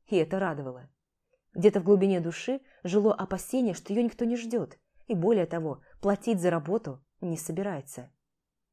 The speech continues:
Лексия вообще не очень-то верила людям. Постель, тем более под действием зелья страсти, ещё не повод относиться друг к другу уважительно и соблюдать обязательства. Хотя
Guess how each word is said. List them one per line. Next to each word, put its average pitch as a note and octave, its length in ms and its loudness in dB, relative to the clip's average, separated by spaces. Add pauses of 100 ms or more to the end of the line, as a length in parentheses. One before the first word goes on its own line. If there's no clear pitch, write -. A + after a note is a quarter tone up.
(140)
Лексия B3+ 420 0
вообще C4 340 -2
не A3 120 2
очень-то F#3 380 0
верила E3+ 340 2
людям. F3 440 -2 (540)
Постель, F#3 600 -2 (200)
тем G#3+ 200 2
более G3+ 240 6
под F#3 260 0
действием F#3 440 2
зелья E3 360 0
страсти, - 680 -8 (220)
ещё A#3 260 0
не C4 120 4
повод B3 380 2
относиться F3 500 -6
друг E3 180 -2
к D3 40 -12
другу B3 360 -2 (180)
уважительно F#3+ 880 0
и - 60 -12
соблюдать G3 520 -2
обязательства. F#3+ 800 -6 (600)
Хотя B3 640 -4